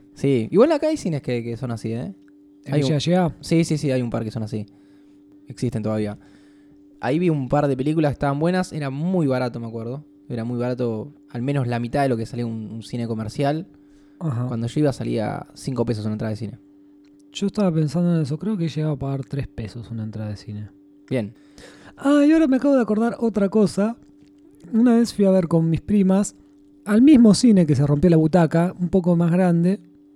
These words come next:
Speaker 2: No, o un poco más chico. Fuimos a ver en verano, eh, Todavía sé lo que hicieron el verano pasado.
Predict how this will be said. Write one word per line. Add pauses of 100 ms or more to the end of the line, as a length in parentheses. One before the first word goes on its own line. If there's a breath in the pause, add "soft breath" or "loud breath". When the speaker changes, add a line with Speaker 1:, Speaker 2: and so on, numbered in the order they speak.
(220)
Speaker 2:
No,
o
un
poco
más
chico. (920 loud breath)
Fuimos
a
ver
en
verano, (720 loud breath)
eh, (160)
Todavía
sé
lo
que
hicieron
el
verano
pasado.